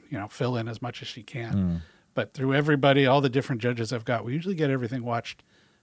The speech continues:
Speaker 1: three or four times easily.
Speaker 2: Okay. That's a lot.
Speaker 1: Yeah.
Speaker 2: That's,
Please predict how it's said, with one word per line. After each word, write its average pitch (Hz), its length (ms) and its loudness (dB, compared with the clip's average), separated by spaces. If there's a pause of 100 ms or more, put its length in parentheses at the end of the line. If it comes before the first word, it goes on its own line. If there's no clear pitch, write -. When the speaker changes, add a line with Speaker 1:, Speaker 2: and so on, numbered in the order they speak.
(140)
Speaker 1:
three 135 160 -6
or 120 60 -2
four 107 200 -6
times 110 360 -10
easily. 113 160 4
Speaker 2:
Okay. 131 300 2 (440)
That's - 180 2
a 294 60 4
lot. 147 420 -4 (200)
Speaker 1:
Yeah. 95 120 -8 (600)
Speaker 2:
That's, - 480 -4